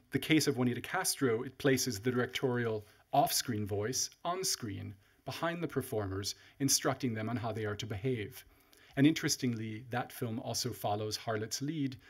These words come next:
in involving the use and exchange of a few select props.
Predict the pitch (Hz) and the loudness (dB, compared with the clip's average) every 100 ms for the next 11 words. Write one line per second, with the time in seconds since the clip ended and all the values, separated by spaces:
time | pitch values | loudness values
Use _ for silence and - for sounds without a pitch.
0 | - - 135 127 123 117 117 107 104 123 | -10 4 6 8 6 2 0 -2 0 2
1 | 127 - - 123 123 - 131 117 110 104 | 2 0 0 0 0 0 0 -2 -4 -6
2 | 127 107 - 127 113 107 - - - - | -8 -10 -6 -4 -2 -6 -12 -6 -2 0
3 | 117 104 - - - 113 - - - | 0 -6 -10 -8 0 0 -2 -6 -6